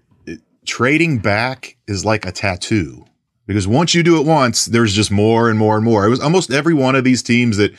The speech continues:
I, I looked, anybody that was traded out of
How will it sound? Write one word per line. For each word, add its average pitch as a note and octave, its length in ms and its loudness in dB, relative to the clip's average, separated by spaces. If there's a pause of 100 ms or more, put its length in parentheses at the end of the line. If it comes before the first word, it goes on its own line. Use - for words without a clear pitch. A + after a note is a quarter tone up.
(280)
I, A#2+ 180 0 (240)
I A2 120 -2
looked, B2+ 260 2
anybody B2 400 2
that G#2+ 140 2
was G2+ 180 2 (160)
traded G#2+ 380 0
out G2 180 0
of F2+ 180 -4